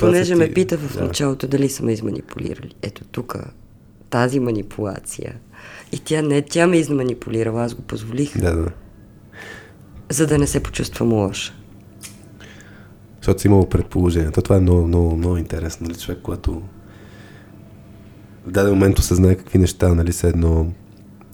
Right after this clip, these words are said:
Speaker 2: действа на базата на вътрешни предубеждения. То, то в крайна сметка и на базата на предишен опит, нали. Ти, ти имаш такъв тип, както каза ти, от наръчника ти за, за, за журналист. Ти, това са ти сигнали и те, те те карат да мислиш в някаква посока.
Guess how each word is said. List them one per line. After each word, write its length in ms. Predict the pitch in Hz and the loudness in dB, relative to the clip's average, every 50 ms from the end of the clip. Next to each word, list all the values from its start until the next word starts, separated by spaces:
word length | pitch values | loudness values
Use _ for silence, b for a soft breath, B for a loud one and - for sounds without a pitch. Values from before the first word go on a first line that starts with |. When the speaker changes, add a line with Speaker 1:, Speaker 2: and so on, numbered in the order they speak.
| - - - - | -20 -20 -8 -8
Speaker 2:
действа 460 | 98 90 90 85 82 82 - - - | -4 0 2 2 2 2 0 0 0
на 80 | 82 82 | 0 2
базата 320 | 80 82 82 82 - 82 | 2 2 2 2 4 2
на 60 | 82 | 2
вътрешни 300 | 80 78 - - - - | 2 0 -2 -2 -2 -4
предубеждения. 760 | - - 85 82 82 82 - 82 82 85 82 82 80 80 80 82 | 0 2 2 2 2 2 2 0 2 2 2 4 4 4 4 4
То, 140 | - 90 - - - - | 2 2 0 0 -8 -4
то 100 | - 95 | -2 -2
в 120 | - - - | -2 -2 0
крайна 200 | - 95 92 90 | 2 4 4 4
сметка 260 | 92 92 90 - 101 | 4 2 2 2 2
и 40 | 92 | 2
на 80 | 90 | 2
базата 260 | 82 90 87 - - 101 | 2 2 0 2 0 0
на 40 | |
предишен 400 | 92 - 101 101 107 - - 127 | 0 0 2 2 0 0 2 0
опит, 260 | 131 123 - - - - | 0 2 0 -2 -4 -2
нали. 160 | 85 82 78 | -6 -6 -6
Ти, 160 | - 85 - - - - _ | -6 -8 -10 -10 -14 -20 _
ти 100 | - - | -8 -6
имаш 400 | 87 90 98 107 107 104 - - | -4 0 2 4 4 2 2 -4
такъв 320 | - - - - 92 - | -8 -8 -4 -4 -6 -4
тип, 280 | - - - - - - B B B B B B B B B - | -2 -4 -4 -4 -6 -10 B B B B B B B B B -6
както 180 | 92 90 - | -6 -6 -4
каза 200 | - 92 87 85 | -2 -2 -4 -2
ти, 100 | - - | -4 -6
от 120 | 87 - 90 | -4 -2 2
наръчника 460 | 92 98 95 - - 104 - - 82 | 2 2 2 4 2 0 0 0 -6
ти 120 | - 87 85 | -6 -4 -4
за, 120 | 85 82 82 - 82 82 | -4 -4 -4 -4 -4 -4
за, 260 | 90 87 90 82 - - | -4 -4 -4 -4 -4 -4
за 220 | - 87 85 87 - - - - - - - - - - - - | -4 -4 -4 -6 -6 -8 -10 -14 -14 -20 -20 -20 -10 -6 -4 -2
журналист. 800 | 90 92 90 92 90 90 87 85 85 95 101 - - - - - - - - - | 0 2 4 4 4 4 4 4 2 2 0 -2 -6 -12 -18 -20 -18 -16 -16 -4
Ти, 300 | - 104 95 90 95 92 | -2 0 2 2 2 0
това 160 | - - 92 92 | 2 0 -2 -2
са 120 | - - | -2 -4
ти 80 | - 101 | -4 -4
сигнали 520 | - - 95 98 98 101 101 101 98 90 | -2 -2 0 2 4 4 6 4 4 2
и 60 | 87 | 0
те, 180 | - - 92 92 | 0 0 0 0
те 200 | 92 - 98 95 | 0 0 0 0
те 140 | - 95 87 | 0 -2 -4
карат 360 | - - 95 107 131 120 101 | -2 -2 0 2 2 2 0
да 80 | 92 | -2
мислиш 360 | 87 85 85 - - - - - | -2 -2 -2 -4 -4 -6 -6 -4
в 20 | |
някаква 280 | - 82 - - - - | -6 -6 -6 -8 -6 -4
посока. 440 | - - - - 82 80 - - | -4 -4 0 -2 -2 -2 -2 -6